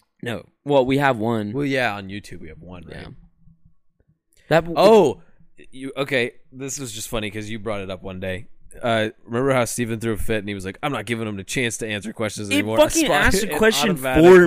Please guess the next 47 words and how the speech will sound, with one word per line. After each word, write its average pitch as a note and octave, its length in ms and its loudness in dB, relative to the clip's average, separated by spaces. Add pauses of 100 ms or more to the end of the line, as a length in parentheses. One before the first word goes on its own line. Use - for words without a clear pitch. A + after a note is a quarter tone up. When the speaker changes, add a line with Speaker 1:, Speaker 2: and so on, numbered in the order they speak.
(140)
Speaker 1:
me. G#2 100 -2
Speaker 2:
does A#2+ 260 -4
it. A#2+ 300 -6
It's C3+ 220 -12
so A2 180 -10
funny. G2+ 220 -16
Speaker 1:
Dude, F3 280 -2
it D#3+ 240 -4
automatically C#3 640 0
put C#3+ 160 -6
a C#3 40 -4
question C3 440 -6
on C3 180 -4
<laughs> - 20 -4
the C4 100 2 (420)
Speaker 2:
It A#2+ 80 -4
Speaker 1:
latest D3 200 2 (180)
Speaker 2:
made C3 80 0
you C3+ 80 2
look C3 120 2
like B2 140 0
an A#2 140 -2
Speaker 1:
episode. A2 140 -8
Speaker 2:
idiot. A#2 480 -4
Speaker 1:
I C#3+ 140 -4
know. C3 580 -4
Speaker 2:
Looked B2 160 -4
like - 20 -10
you A#2 120 -6
backed G#2+ 420 2
down A#2 240 -4
from A2+ 160 -8
your G#2 160 -6
word G#2 340 -6
like - 180 -2
Speaker 1:
<laughs> - 80 -4
I - 40 4
Speaker 2:
a - 80 6
baby. - 240 0
Speaker 1:
know. A#3+ 540 -4 (360)
And D#3 220 -2
nobody D3+ 340 2
commented. F3 1080 4
Speaker 2:
<laughs> - 0 -
Still D#3 440 -2
nobody A2+ 440 -6
said. A#2 280 -16